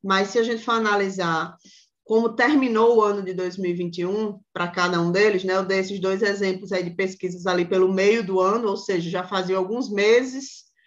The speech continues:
que Lula tava com a questão da recuperação dos direitos políticos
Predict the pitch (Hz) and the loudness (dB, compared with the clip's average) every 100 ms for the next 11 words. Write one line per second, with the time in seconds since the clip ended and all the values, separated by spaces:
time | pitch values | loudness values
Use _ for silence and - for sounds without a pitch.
0 | _ _ _ 202 185 185 185 175 170 185 | _ _ _ 0 4 4 4 2 0 0
1 | 202 196 - 185 175 170 170 _ _ _ | 0 -6 -8 -6 -4 -4 -8 _ _ _
2 | - 185 180 180 175 180 170 - 180 185 | -12 -6 -4 -2 -2 0 -2 -2 -2 -2
3 | 185 175 175 175 175 170 - 180 170 180 | -4 -4 -2 -2 -2 -6 -6 0 0 -2
4 | - 170 170 - - | -8 -10 -10 -16 -20